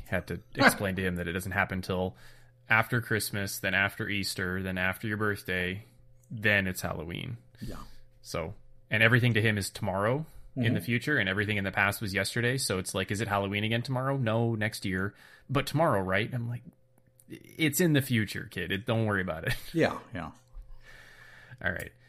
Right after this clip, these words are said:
Speaker 1: So this week, a topic that you put together,
Speaker 2: Mm-hmm.
Speaker 1: and, uh, you've had a lot of people come by your chat, a lot of new people to Magic or new people to Arena, or people maybe returning to Magic because of Arena. Um,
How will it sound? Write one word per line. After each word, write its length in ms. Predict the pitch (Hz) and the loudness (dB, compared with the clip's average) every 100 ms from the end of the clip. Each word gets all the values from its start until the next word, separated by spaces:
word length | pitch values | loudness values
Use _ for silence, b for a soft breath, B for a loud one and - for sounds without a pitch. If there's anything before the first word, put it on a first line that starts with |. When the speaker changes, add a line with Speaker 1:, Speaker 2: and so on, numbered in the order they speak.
| b b | b b
Speaker 1:
So 140 | 131 | 2
this 280 | 147 294 - | 4 4 2
week, 440 | 127 107 - - - - - - | 2 0 -2 -10 -18 -20 -14 -4
a 100 | 107 | -2
topic 440 | - 143 156 156 | 2 0 2 0
that 120 | 113 | 0
you 140 | 104 151 | 2 2
put 160 | 143 | 2
together, 460 | - 90 87 107 135 - | 0 -2 -2 -4 -4 -4
Speaker 2:
Mm-hmm. 200 | 110 127 196 - _ - - | -2 -2 -4 -10 _ -14 -2
Speaker 1:
and, 300 | 113 113 110 | 2 4 6
uh, 140 | 107 104 | 6 6
you've 220 | 104 127 | 4 0
had 100 | 156 | 2
a 40 | |
lot 140 | 147 139 | 2 2
of 60 | |
people 180 | 151 135 | 0 0
come 140 | 127 | 0
by 80 | 117 | 4
your 100 | 110 | 4
chat, 200 | - 101 | 2 0
a 60 | 98 | 2
lot 160 | 101 | 2
of 80 | 98 | 2
new 440 | 104 110 113 113 110 - - - | 2 2 2 0 -4 -12 -20 -10
people 320 | - 107 107 | -2 0 0
to 240 | 98 - 101 | -2 -4 -2
Magic 420 | 95 101 120 113 | -2 -2 -2 -2
or 60 | 98 | -2
new 120 | 98 | -2
people 260 | 104 101 101 | -4 -4 -4
to 240 | - 95 | -4 -4
Arena, 600 | 98 98 98 98 104 104 | -4 -2 -2 0 2 0
or 60 | 95 | -2
people 280 | 110 107 | -4 -4
maybe 200 | 98 95 95 | -4 -4 -4
returning 440 | 95 - 98 95 | -6 -4 -4 -4
to 80 | 95 | -4
Magic 320 | 87 92 95 | -6 -6 -8
because 300 | 95 - 95 | -10 -8 -8
of 100 | 90 | -6
Arena. 440 | 90 92 92 127 b b b b b b - | -6 -6 -4 -6 b b b b b b -2
Um, 460 | 95 92 92 95 | 0 2 0 -2